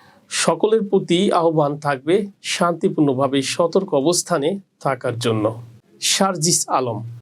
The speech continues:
রাজশাহীতে জন্ম শারজিস আলমের। বর্তমানে তিনি ঢাকারই বাসিন্দা। প্রথম থেকে আন্দোলনের সঙ্গে যুক্ত। সোশ্যাল মিডিয়ায় নিজেকে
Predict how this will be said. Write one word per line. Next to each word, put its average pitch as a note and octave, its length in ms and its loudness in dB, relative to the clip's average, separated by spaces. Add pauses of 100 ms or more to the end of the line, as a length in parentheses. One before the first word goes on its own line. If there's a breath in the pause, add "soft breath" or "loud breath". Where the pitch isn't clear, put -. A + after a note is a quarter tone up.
(120)
রাজশাহীতে G#3+ 580 0
জন্ম F#3 340 2
শারজিস D#3 520 0
আলমের। C#3 380 2
বর্তমানে E3 520 0
তিনি C#3+ 280 0
ঢাকারই D#3 480 2
বাসিন্দা। A2 580 0 (220 loud breath)
প্রথম G#3+ 320 2
থেকে A3 240 4
আন্দোলনের F3+ 420 2
সঙ্গে D#3 420 0
যুক্ত। C#3+ 520 0 (480 loud breath)
সোশ্যাল A3 360 2
মিডিয়ায় G#3 320 2
নিজেকে E3 460 2